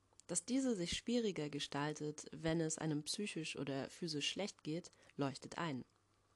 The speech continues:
Egal, welchen F-, Weg Frau einschlägt, damit es ihr möglichst gut geht, was zählt, ist,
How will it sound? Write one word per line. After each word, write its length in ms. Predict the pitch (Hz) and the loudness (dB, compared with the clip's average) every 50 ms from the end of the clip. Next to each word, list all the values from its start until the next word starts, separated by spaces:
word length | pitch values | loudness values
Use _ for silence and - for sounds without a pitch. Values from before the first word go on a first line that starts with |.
| _ _ _ _ - | _ _ _ _ -2
Egal, 480 | - 185 - 196 196 208 214 208 185 180 | 0 4 6 6 6 8 6 6 4 4
welchen 320 | 214 220 226 - - 233 | 4 4 4 2 0 0
F-, 140 | - - - | -2 -2 -6
Weg 360 | 135 151 165 170 180 175 - - | -4 -2 0 0 0 -2 -4 -4
Frau 240 | - - - 139 127 | -2 0 0 0 0
einschlägt, 800 | - 147 175 202 202 - - - 147 147 160 - - - - - _ - - - - - | 0 0 0 0 -2 -2 -4 -4 -6 -6 -6 -8 -10 -16 -20 -20 _ -20 -20 -20 -4 2
damit 200 | - 180 190 180 | 4 4 4 4
es 120 | 185 180 - | 2 0 0
ihr 80 | 165 | 2
möglichst 480 | 165 170 180 185 175 - - 131 - - | 2 4 2 2 0 -2 -4 -6 -6 -6
gut 240 | - 160 151 - - | -8 -10 -10 -6 -4
geht, 300 | - 190 196 - - - _ _ _ _ _ _ - - _ _ | -2 -2 -2 -2 -6 -12 _ _ _ _ _ _ -20 -20 _ _
was 240 | - 156 - - - | 0 0 0 0 -2
zählt, 440 | - - 170 170 196 214 214 - - _ - - _ _ - - _ _ _ - - | -2 0 2 2 2 2 0 -2 -8 _ -20 -20 _ _ -20 -20 _ _ _ -10 -2
ist, 520 | - 170 175 190 - - - - - - | 0 0 2 2 0 0 -2 -4 -8 -10